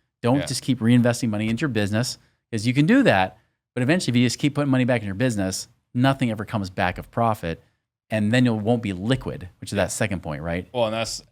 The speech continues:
Speaker 2: that's my own personal mistake, right?
Speaker 1: Mm-hmm.
Speaker 2: Uh, I, I was hustle and grind, hustle and grind, take that dollar, put it back in your business, right? And it's
Speaker 1: Yeah.
Speaker 2: great, right?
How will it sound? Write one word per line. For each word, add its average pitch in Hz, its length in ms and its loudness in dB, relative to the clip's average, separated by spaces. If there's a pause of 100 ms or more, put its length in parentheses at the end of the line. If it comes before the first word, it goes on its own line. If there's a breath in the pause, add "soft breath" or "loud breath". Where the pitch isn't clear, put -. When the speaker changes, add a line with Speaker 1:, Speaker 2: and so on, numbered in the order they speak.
(120)
Speaker 2:
that's - 460 -4 (480)
my 98 100 -8
own 98 200 -8 (220)
personal 92 340 -10
mistake, 80 440 -12 (120)
right? 78 240 -10 (160)
Speaker 1:
Mm-hmm. 90 480 -6
Speaker 2:
Uh, 85 140 -10
I, 80 100 -10
I 85 140 -8 (680)
was - 140 -8
hustle 110 280 -2
and 98 80 -4
grind, 87 180 -2
hustle 87 200 -6
and 82 80 -10
grind, 80 360 -8
take 95 140 -14
that 95 140 -8
dollar, 80 240 -4
put 82 160 -18
it - 20 -18
back 78 160 -8
in 76 60 -14
your 71 80 -14
business, 71 340 -18
right? 78 200 -12
And 87 120 -12
it's 92 80 -4
Speaker 1:
Yeah. 87 60 0
Speaker 2:
great, 101 260 0 (420)
right? 78 300 -10